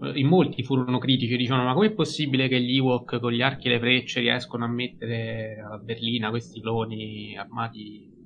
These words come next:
eh, insomma, all'ultima, all'ultima moda romana", mi viene da dire per citare Arancia Meccanica, ma non c'entra una ceppa, scusate, ma la mia testa funziona così. <laughs> E, ehm, e, e quindi, insomma, ecco, no, nel senso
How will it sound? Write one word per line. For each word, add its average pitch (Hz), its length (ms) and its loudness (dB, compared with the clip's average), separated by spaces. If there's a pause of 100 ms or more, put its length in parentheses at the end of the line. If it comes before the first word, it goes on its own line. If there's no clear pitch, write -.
(300)
eh, 98 640 -16 (800)
insomma, 98 400 -10
all'ultima, 120 640 0
all'ultima 131 600 6
moda 139 260 10
romana", 131 380 8
mi 123 100 6
viene 123 180 6
da 123 100 6
dire 127 180 6
per 127 140 4
citare 123 320 2
Arancia 123 280 2
Meccanica, 123 380 4
ma 117 60 4
non 117 100 2
c'entra 117 260 2
una 156 120 6
ceppa, 202 340 2
scusate, 123 400 0
ma 117 80 0
la 117 60 2
mia 120 100 0
testa 135 240 -4
funziona 123 360 0
così. 208 340 6
<laughs> - 960 -4
E, 143 360 4
ehm, 135 340 6
e, 139 380 2
e 156 120 0
quindi, 147 440 6
insomma, 113 440 -2 (320)
ecco, - 360 -6
no, 127 380 0
nel 107 140 -2
senso 110 380 -6